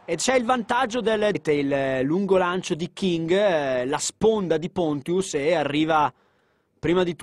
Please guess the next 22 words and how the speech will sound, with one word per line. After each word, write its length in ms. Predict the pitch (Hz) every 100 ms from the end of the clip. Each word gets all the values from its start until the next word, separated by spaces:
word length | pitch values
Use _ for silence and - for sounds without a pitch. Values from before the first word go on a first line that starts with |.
| 131
con 220 | 123 127 123
Clarence 340 | 143 160 147
Seedorf, 720 | 139 117 120 113 - 120 113 - - -
lungo 640 | - 127 127 214 185 139 139
lancio 520 | 127 117 117 131 120
a 300 | 113 113 110
cercare 840 | - 131 117 156 151 139 131 123 - - -
Alexandre 560 | 127 156 147 196 214
Pato 260 | 202 226 311
all'interno 320 | 226 180 233
dell'area 240 | 214 208 208
di 80 |
rigore, 280 | 190 190 285
lo 100 | 165
stop 220 | - 240 -
perfetto, 640 | 220 226 165 214 - 160
riesce 380 | 147 214 208 185 - - -
Hamid 640 | 175 202 254 156 180 147 - -
ad 140 | 156
anticiparlo, 640 | 185 185 185 - 214 196 175
ancora 340 | 160 226 262
Flamini, 600 | - 220 208 196 180 147